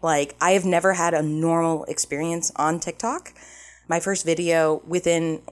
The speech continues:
like, fifteen minutes, got over a thousand views, had fourteen comments. I was like, "Oh, this is normal." Turns out that's not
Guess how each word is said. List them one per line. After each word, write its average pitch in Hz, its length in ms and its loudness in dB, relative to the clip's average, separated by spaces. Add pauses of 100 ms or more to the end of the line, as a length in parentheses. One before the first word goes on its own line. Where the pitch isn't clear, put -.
(140)
like, 143 320 -2 (500)
fifteen 180 480 -4
minutes, 135 380 -4
got 143 280 -2
over 151 180 -2
a 143 40 -2
thousand 135 380 -4
views, 156 480 -2
had 135 160 -8
fourteen 135 320 -8
comments. 180 320 -4
I - 20 -8
was 147 100 -10
like, 160 180 -2
"Oh, 415 140 2
this 190 200 0
is 160 120 -2
normal." 117 360 -6 (320)
Turns 294 180 2
out 262 180 2
that's 196 200 -2
not 196 280 2